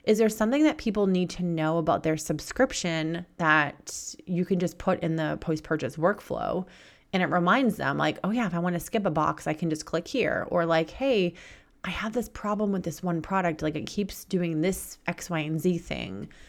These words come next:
Here's how you can fix that." So keep your customers in the loop of problems that they might experience, or if there's anything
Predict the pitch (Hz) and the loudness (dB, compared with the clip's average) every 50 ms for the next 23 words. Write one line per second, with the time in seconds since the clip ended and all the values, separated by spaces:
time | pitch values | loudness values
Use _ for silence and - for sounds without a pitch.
0 | - - - _ _ - - - 226 233 240 233 - 233 233 233 233 214 - 240 | -20 -20 -20 _ _ -10 -4 2 4 4 4 4 4 2 2 2 2 0 0 -2
1 | 233 220 - 277 269 - - - - - - - - - - 220 208 214 208 214 | -2 0 2 0 0 0 0 -2 -2 -2 -2 -6 -8 -2 2 4 6 6 4 2
2 | - - - - - - - - - - - - - - _ _ - - - - | -2 -10 -20 -20 -20 -20 -20 -20 -20 -20 -20 -20 -20 -20 _ _ -20 -8 -4 -2
3 | 240 226 - 302 302 285 262 262 - 254 240 240 233 220 - - 185 175 160 156 | 0 2 0 2 4 4 4 4 4 2 0 0 0 0 0 0 2 2 4 4
4 | 170 170 170 175 170 156 156 - - - 151 156 165 165 185 185 202 196 202 202 | 4 4 2 2 -2 -2 -4 -4 -4 -2 0 2 2 2 2 0 0 -2 -2 -2
5 | 202 202 196 196 202 196 - - 208 196 196 196 202 202 202 196 180 180 - 190 | 0 0 0 -2 -2 -4 -6 -6 -4 -2 -2 -2 -2 -2 -2 -2 -2 -2 0 -2
6 | 180 - - 196 214 226 226 220 262 247 247 247 247 240 | -4 -2 -2 0 0 0 0 0 -2 -2 0 0 -2 -4